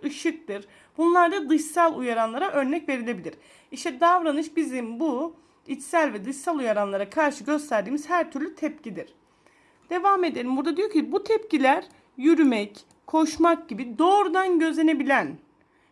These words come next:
vücut hareketleri ya da doğrudan gözlenemeyen duygu ve düşünceler de olabilir. Diyor ki örneğin uyarıcı, e, soğuk uyarıcısının üşüme tepkisini ortaya çıkarması gibi.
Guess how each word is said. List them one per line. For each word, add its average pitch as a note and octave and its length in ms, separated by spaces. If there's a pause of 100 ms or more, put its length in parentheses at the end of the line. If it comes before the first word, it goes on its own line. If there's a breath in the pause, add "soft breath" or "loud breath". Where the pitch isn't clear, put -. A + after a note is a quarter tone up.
vücut C4 280
hareketleri B3+ 600
ya C#4 140
da G#3 220 (580 soft breath)
doğrudan G4 520
gözlenemeyen F4 840
duygu E4 320
ve F4+ 160
düşünceler D#4+ 720
de G4+ 100
olabilir. C#4 640 (680 soft breath)
Diyor E4+ 140
ki D#4+ 100
örneğin B3 440
uyarıcı, A3 600
e, G3+ 240
soğuk C4+ 360
uyarıcısının C4 640
üşüme D4 400
tepkisini D4 400
ortaya C#4 260
çıkarması A3+ 520
gibi. A#3 320